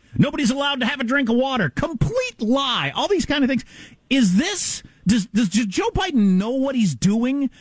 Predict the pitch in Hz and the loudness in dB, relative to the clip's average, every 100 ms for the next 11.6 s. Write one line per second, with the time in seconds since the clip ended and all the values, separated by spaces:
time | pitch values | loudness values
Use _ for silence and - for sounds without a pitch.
0 | - 254 294 480 - 175 247 415 - - | -6 -4 -4 -6 -2 0 0 -2 -2 -2
1 | 440 - - 453 440 - 381 302 254 311 | -2 -4 -4 -4 -2 -2 -2 0 2 0
2 | 339 311 277 269 254 233 247 233 220 - | 0 0 0 0 2 2 2 2 0 -2
3 | _ _ _ _ _ _ _ _ _ _ | _ _ _ _ _ _ _ _ _ _
4 | _ - 277 339 269 330 277 294 247 214 | _ 0 0 0 0 0 2 2 2 0
5 | 285 233 214 175 139 135 90 - 123 - | -2 0 -2 -2 0 0 -2 0 -2 2
6 | 214 233 220 208 208 185 202 185 170 165 | 2 2 2 2 2 0 -2 -2 0 0
7 | 139 156 226 - 208 190 180 180 165 165 | 2 0 0 -2 -2 0 0 2 0 0
8 | 160 147 147 147 131 131 113 - 165 180 | 2 2 2 2 0 -2 -2 -2 -2 -2
9 | - 151 135 127 123 113 107 127 180 170 | -2 -2 0 0 2 2 2 2 0 0
10 | 165 143 143 147 131 117 127 95 - 170 | 0 0 0 0 0 0 0 0 -4 -2
11 | - 120 - 175 185 277 | 0 0 0 -2 -2 -4